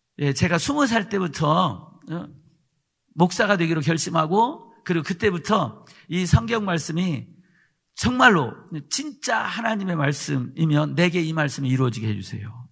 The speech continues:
예? 왜냐하면 이제는 내가 그냥 말씀을 듣고 배우고 신앙생활을 하는 사람이 아니라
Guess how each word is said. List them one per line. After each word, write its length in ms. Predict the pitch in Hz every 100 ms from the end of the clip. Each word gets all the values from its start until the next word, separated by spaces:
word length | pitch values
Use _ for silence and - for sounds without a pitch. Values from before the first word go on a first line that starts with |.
| 139
예? 100 | 139 - _ _ _ _ _
왜냐하면 400 | 135 151 165 160
이제는 320 | 165 170 180 160
내가 220 | 160 151
그냥 200 | 160 147
말씀을 460 | 147 147 156 156
듣고 560 | - 180 - 208 208 208 - -
배우고 320 | 160 170 165
신앙생활을 500 | 165 214 202 165 156
하는 140 | 180
사람이 260 | 165 165 143
아니라 480 | 123 151 180 107